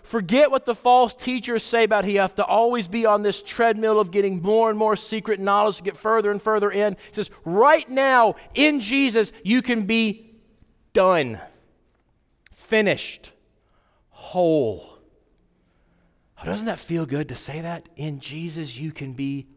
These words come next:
whole. That's what Paul is telling you. No more striving to prove you matter. No more longing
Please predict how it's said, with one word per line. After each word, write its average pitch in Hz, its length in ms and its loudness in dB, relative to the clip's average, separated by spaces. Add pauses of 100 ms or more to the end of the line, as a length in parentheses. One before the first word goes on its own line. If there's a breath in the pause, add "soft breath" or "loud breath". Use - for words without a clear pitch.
whole. - 840 -20 (260)
That's - 120 -20
what - 120 -16
Paul 117 220 -18
is - 100 -20
telling - 300 -20
you. - 60 -20 (920)
No 175 200 0
more 220 160 2
striving 190 720 -2
to 190 80 -2
prove 185 280 -4
you 190 100 -2
matter. 185 500 0 (960 soft breath)
No 220 140 4
more 240 180 6
longing 220 600 2